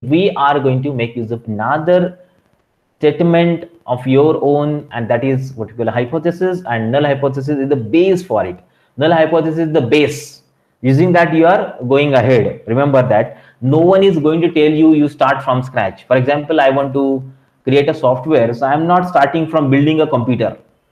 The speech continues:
Computer is already built, correct? And no one is going to tell you, create a compiler or interpret a programming language. It is already created, correct?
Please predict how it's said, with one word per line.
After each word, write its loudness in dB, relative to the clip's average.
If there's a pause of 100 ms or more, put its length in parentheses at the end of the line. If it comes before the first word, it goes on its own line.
(1120)
Computer -2
is 4
already 4
built, 4 (840)
correct? -2 (720)
And 0
no 4
one 2
is 0
going 2
to 2
tell 4
you, 2 (680)
create 2
a 0
compiler 2
or 2
interpret 0
a 2
programming 2
language. -2
It -4
is 4
already 2
created, 2 (960)
correct? -2